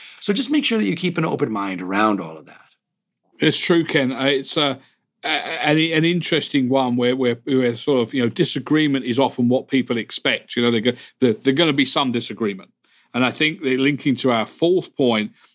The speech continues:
Speaker 2: one that often people are not expecting, and sometimes I think this is the covert one. So, you know, people sort of expect some disagreement.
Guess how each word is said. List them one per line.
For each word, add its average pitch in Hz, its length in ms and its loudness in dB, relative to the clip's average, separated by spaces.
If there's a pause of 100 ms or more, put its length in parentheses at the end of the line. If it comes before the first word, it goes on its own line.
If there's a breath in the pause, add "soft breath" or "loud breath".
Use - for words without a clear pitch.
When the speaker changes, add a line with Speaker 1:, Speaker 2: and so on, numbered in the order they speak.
(140 soft breath)
Speaker 2:
one 139 360 0
that 139 220 -2
often 131 400 0
people 135 340 2
are 117 60 2
not 147 340 2
expecting, 117 600 -4
and 110 120 -4
sometimes 120 460 0
I 113 60 0
think 131 160 -2
this 131 200 -6
is 120 140 0
the 113 100 -8
covert 113 680 -2
one. 101 320 -2 (180 loud breath)
So, - 140 -2
you 120 100 2
know, 117 100 0
people 160 280 -2
sort 131 160 -2
of 117 60 0
expect 127 440 -2
some 123 240 0
disagreement. 110 720 -2